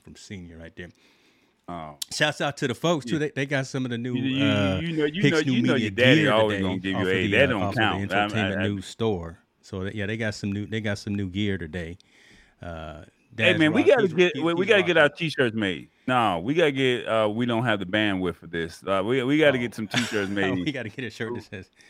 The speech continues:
Speaker 2: We gotta get some t-shirts made. We gotta get us a store up.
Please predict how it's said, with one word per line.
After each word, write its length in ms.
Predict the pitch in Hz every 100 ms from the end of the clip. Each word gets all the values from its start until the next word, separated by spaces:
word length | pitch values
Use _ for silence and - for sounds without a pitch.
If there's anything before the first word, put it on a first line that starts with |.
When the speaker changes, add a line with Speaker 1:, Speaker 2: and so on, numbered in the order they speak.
| _
Speaker 2:
We 240 | 131 131 147
gotta 240 | 156 151
get 240 | 143 139
some 100 | -
t-shirts 540 | 123 143 131 139 123 123
made. 240 | 120 120
We 100 | 120
gotta 200 | 123 120
get 160 | 110 110
us 120 | 104
a 40 |
store 480 | 98 - 117 107 98
up. 180 | 90